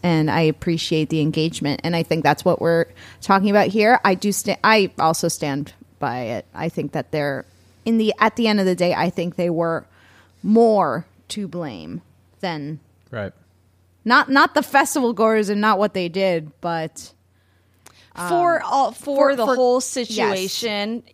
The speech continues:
Speaker 3: you know, it's
Speaker 1: There's no
Speaker 3: hard when you're
Speaker 1: festival, there's
Speaker 3: yeah.
Speaker 1: no situation.
Speaker 3: Yeah, or if the festival's better planned,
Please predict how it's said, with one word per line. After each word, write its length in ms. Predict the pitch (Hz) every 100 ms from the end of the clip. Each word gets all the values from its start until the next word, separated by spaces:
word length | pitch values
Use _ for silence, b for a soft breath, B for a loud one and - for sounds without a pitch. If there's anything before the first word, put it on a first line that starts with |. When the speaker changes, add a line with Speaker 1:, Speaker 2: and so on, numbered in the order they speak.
| -
Speaker 3:
you 140 | 226
know, 240 | 208 196 196
it's 80 |
Speaker 1:
There's 180 | 277 294
no 40 | 311
Speaker 3:
hard 160 | 285 240
when 80 | 262
you're 80 | 214
Speaker 1:
festival, 240 | 247 262
there's 220 | 226 226 226
Speaker 3:
yeah. 60 |
Speaker 1:
no 60 | 226
situation. 760 | - 220 220 190 190 - 98 156 _ _ _ _ _ _ _ _ b b
Speaker 3:
Yeah, 280 | 233 247 -
or 100 | 220
if 80 | 220
the 80 |
festival's 480 | 240 240 233 226 208
better 240 | - 202 196
planned, 760 | - 214 185 170 170 165 -